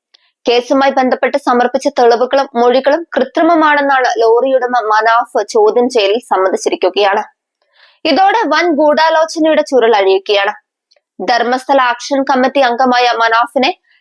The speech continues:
കഴിഞ്ഞ മൂന്ന് ദിവസമായി പ്രത്യേക അന്വേഷണ സംഘം ചോദ്യം ചെയ്യുകയായിരുന്നു. ധർമ്മസ്ഥലയ്ക്കെതിരെ വ്യാജ പരാതി ഉന്നയിച്ച മുൻ ശുചീകരണ തൊഴിലാളി ചിന്നയ്യയുടെ അറസ്റ്റിനെ തുടർന്നാണ് കേസിൽ സാക്ഷികളായ മനാഫ് ഉൾപ്പെടെയുള്ളവർ സംശയത്തിന്റെ നിഴലിലാകുന്നത്.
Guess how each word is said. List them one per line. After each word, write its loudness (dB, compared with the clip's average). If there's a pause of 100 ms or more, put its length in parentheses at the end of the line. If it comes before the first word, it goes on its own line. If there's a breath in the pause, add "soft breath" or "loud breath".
(140)
കഴിഞ്ഞ 0
മൂന്ന് 2
ദിവസമായി 0
പ്രത്യേക 0
അന്വേഷണ 0
സംഘം 0
ചോദ്യം 0
ചെയ്യുകയായിരുന്നു. 0 (760 soft breath)
ധർമ്മസ്ഥലയ്ക്കെതിരെ 0 (100)
വ്യാജ 0
പരാതി 0
ഉന്നയിച്ച 0 (160)
മുൻ 2
ശുചീകരണ 0
തൊഴിലാളി 2 (420)
ചിന്നയ്യയുടെ 0
അറസ്റ്റിനെ 0
തുടർന്നാണ് 2
കേസിൽ 0
സാക്ഷികളായ 0 (120)
മനാഫ് 0
ഉൾപ്പെടെയുള്ളവർ 2
സംശയത്തിന്റെ -2
നിഴലിലാകുന്നത്. 0